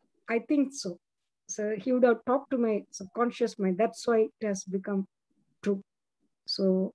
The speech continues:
that, so other than that, many incidents are there, but,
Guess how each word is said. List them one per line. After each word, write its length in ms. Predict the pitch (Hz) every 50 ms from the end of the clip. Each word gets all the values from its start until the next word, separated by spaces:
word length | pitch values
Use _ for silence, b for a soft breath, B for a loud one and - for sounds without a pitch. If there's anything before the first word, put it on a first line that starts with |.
| _ _ -
that, 180 | 190 220 233 277 - - _ _
so 380 | - - - 240 220 208 185 190
other 160 | 196 196 254
than 260 | 240 247 311 330 320 294
that, 220 | 302 311 311 311 -
many 380 | 214 220 233 262 311 349 359 339
incidents 500 | 311 285 - - 285 277 302 294 - 247
are 100 | 226 214 185
there, 200 | 202 208 226 226 202
but, 160 | 220 220